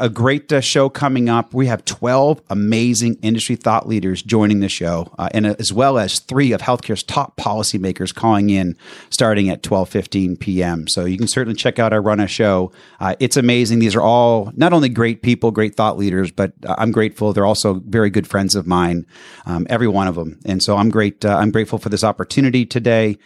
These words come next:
Uh, hopefully it's gonna make for some great radio. I know we're gonna make some great podcasts from this later on, and I'm, I'm grateful for that, for you, uh, Roberta, really carrying on, uh, this message. Um, and, and then today's broadcast, if you ever joined us before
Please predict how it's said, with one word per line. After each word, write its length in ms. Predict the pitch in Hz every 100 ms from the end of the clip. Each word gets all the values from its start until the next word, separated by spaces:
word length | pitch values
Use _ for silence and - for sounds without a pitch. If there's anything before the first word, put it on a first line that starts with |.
| - _
Uh, 80 | 95
hopefully 280 | 101 131 131
it's 80 | 113
gonna 120 | 120
make 160 | 110 -
for 220 | 110 98
some 140 | 98
great 280 | 98 104 120 -
radio. 580 | 104 131 123 123 117
I 40 | 104
know 60 | 107
we're 120 | 107
gonna 140 | 101
make 200 | 98 104
some 160 | - 95
great 240 | 113 117
podcasts 560 | - 123 117 - 117 -
from 220 | 131 113
this 220 | 117 -
later 260 | 117 110 104
on, 200 | 104 104
and 100 | 95
I'm, 120 | 101
I'm 100 | 95
grateful 280 | 101 101 104
for 140 | - 90
that, 240 | 98 -
for 160 | - 95
you, 320 | 95 98 92
uh, 140 | 90 - - - - -
Roberta, 360 | 120 113 110 101
really 240 | 107 104
carrying 400 | - 113 104 98
on, 320 | 98 92 90
uh, 300 | 90 92 90 -
this 320 | 101 101 -
message. 540 | 98 95 85 73 - - -
Um, 280 | - 78 87 _ _ _ - -
and, 160 | 131
and 120 | 170 180
then 160 | 175
today's 240 | 123 180 190
broadcast, 480 | 165 165 170 160
if 80 | 107
you 100 | 113
ever 140 | 123 123
joined 260 | 120 117
us 80 | 110
before 580 | - 98 113 110 101